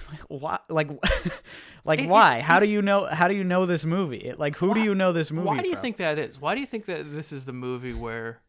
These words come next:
Speaker 2: 'cause there've been great foreign films, foreign language films in the last couple of years, great independent films that have just completely gone under the radar, and movies even this year. You know, you'd think a movie with, starring Tom Hanks about Mister Rogers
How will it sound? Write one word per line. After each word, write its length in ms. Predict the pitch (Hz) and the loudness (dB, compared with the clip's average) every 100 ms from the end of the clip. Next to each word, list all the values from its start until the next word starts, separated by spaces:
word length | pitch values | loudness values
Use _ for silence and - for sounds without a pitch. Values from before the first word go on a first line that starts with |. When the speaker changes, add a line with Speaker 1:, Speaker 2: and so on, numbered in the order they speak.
| _ _ | _ _
Speaker 2:
'cause 120 | - 208 | -8 -6
there've 140 | 285 | -4
been 160 | 277 175 | -4 -2
great 260 | 165 165 | -2 -4
foreign 320 | - 151 139 143 | -4 -4 -4 -8
films, 640 | 139 131 131 131 - - | -10 -10 -10 -16 -18 -20
foreign 240 | - 151 135 | -14 -10 -8
language 300 | 135 131 - | -8 -10 -12
films 360 | 131 120 120 | -12 -10 -12
in 80 | 117 | -12
the 100 | 120 | -10
last 320 | 120 117 113 - | -8 -10 -10 -16
couple 280 | 120 123 | -14 -12
of 60 | 120 | -12
years, 500 | 127 127 127 120 - _ _ _ | -10 -10 -10 -14 -20 _ _ _
great 200 | 139 139 | -8 -6
independent 440 | 131 120 131 143 - | -8 -12 -10 -12 -6
films 300 | 147 143 131 | -4 -4 -8
that 120 | 113 | -12
have 140 | 120 | -12
just 280 | 117 - - _ - | -14 -16 -18 _ -20
completely 640 | 123 120 131 123 120 117 _ _ _ _ _ - | -16 -12 -10 -8 -10 -12 _ _ _ _ _ -6
gone 160 | 120 | -6
under 240 | 117 113 113 | -6 -10 -10
the 80 | |
radar, 280 | 110 110 120 | -8 -6 -2
and 140 | 151 180 | 0 2
movies 340 | 220 190 143 | 0 -2 -6
even 240 | 185 170 156 | -6 -4 -2
this 260 | 190 - | -4 -4
year. 320 | 151 107 113 131 | -6 -6 -8 -10
You 100 | 139 | -8
know, 140 | 127 123 | -6 -6
you'd 180 | 143 143 | -6 -8
think 120 | 165 | -8
a 40 | |
movie 280 | 143 147 143 | -6 -6 -6
with, 140 | 127 - _ | -10 -14 _
starring 320 | - - 139 127 | -12 -6 -4 -6
Tom 300 | 135 131 127 | -6 -6 -6
Hanks 500 | 135 127 - - - | -6 -8 -10 -18 -14
about 280 | 127 113 127 | -10 -10 -12
Mister 240 | 127 - | -14 -12
Rogers 800 | 113 113 120 117 113 113 - | -8 -6 -6 -6 -8 -10 -14